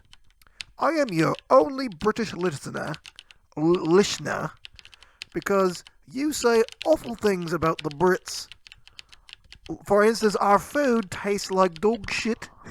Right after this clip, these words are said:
and I disagree with that quite emphatically. I love Elton John. I love talking like a fucking retard. And I love listening to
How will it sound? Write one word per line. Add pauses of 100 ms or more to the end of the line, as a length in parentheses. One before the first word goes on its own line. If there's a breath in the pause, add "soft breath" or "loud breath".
(1040 loud breath)
and
I
disagree
with
that (600 loud breath)
quite (920)
emphatically. (1200)
I
love (100)
Elton
John. (1120 soft breath)
I
love (440 loud breath)
talking
like
a
fucking
retard. (760 loud breath)
And
I
love
listening
to